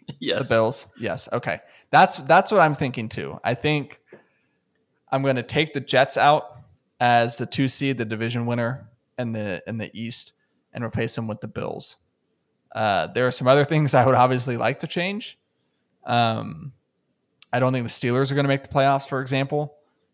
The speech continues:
Speaker 2: even though four out of the five of us have the Steelers in the playoffs.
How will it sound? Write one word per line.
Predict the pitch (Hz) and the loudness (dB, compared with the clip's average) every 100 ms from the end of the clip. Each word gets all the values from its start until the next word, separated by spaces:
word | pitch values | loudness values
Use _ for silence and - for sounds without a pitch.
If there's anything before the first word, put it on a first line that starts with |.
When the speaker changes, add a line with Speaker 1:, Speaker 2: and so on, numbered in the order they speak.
| - | -12
Speaker 2:
even | 117 120 | -6 -2
though | 120 110 - _ | 0 0 -4 _
four | - - 123 123 | -14 -6 2 6
out | 120 | 6
of | 120 | 6
the | 113 | 2
five | - 110 | 2 0
of | 113 | 4
us | 127 127 - - _ _ _ _ | 2 4 0 -6 _ _ _ _
have | 131 107 | -4 -2
the | 131 | 2
Steelers | 123 143 139 135 | 4 4 4 2
in | 135 | 0
the | 139 | -2
playoffs. | 143 139 135 143 | 0 2 2 0